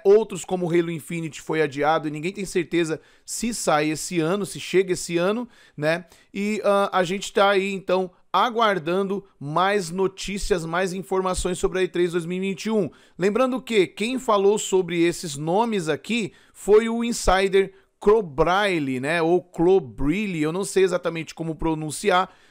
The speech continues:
mas, ah, ele é aí um insider ligado à Microsoft, né, e ele tá sempre com alguns rumores que sempre acaba se confirmando também.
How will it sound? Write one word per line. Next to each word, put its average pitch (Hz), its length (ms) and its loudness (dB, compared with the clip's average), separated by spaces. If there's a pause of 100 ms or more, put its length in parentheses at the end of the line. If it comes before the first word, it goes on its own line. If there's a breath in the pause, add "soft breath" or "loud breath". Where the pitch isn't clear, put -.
(120)
mas, 196 520 0
ah, 156 200 0
ele 180 340 4
é 170 120 6
aí 165 320 0
um 165 260 -4
insider 175 680 0 (260 loud breath)
ligado 175 640 2
à 151 100 0
Microsoft, 151 840 -2
né, 156 240 -4
e 180 100 -6
ele 185 140 0
tá 185 140 -2
sempre 190 340 -6
com 185 240 -2
alguns 170 380 -2
rumores 170 480 -4
que 180 120 -10
sempre 196 640 -6 (280 soft breath)
acaba 165 500 0 (120)
se - 240 -8
confirmando 170 800 -4
também. 160 600 -4